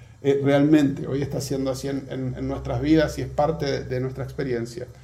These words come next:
Pero ese no de Dios, ese, ese lockdown, como le decían los, los, le dicen los, los norteamericanos, fue algo en lo que Dios nos llevó a su propia estrategia después de haber creído trazar la mejor estrategia.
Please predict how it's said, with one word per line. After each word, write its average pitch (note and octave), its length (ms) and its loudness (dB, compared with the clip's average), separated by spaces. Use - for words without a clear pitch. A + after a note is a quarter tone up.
Pero - 400 6
ese G#3 300 0
no A3+ 300 0
de G3+ 180 6
Dios, B2+ 500 0
ese, F#3 240 0
ese E3+ 380 2
lockdown, E3 640 4
como C3+ 200 -2
le C3+ 80 0
decían D3 340 2
los, C3 300 0
los, B2 580 -2
le D3 100 4
dicen D#3+ 220 6
los, C#3 220 -2
los C3 140 -2
norteamericanos, C#3 960 -2
fue A3 400 -2
algo G3 520 2
en C#3+ 120 4
lo C#3 160 0
que C#3+ 120 2
Dios F3+ 220 4
nos F3+ 180 0
llevó D#3 300 4
a D3+ 120 4
su - 400 -6
propia D#3 300 0
estrategia C3+ 600 -4
después D#3+ 320 2
de D3+ 60 2
haber D#3 180 -4
creído D#3 360 2
trazar D3+ 340 -4
la C3 80 -2
mejor A#2+ 280 -8
estrategia. - 520 -14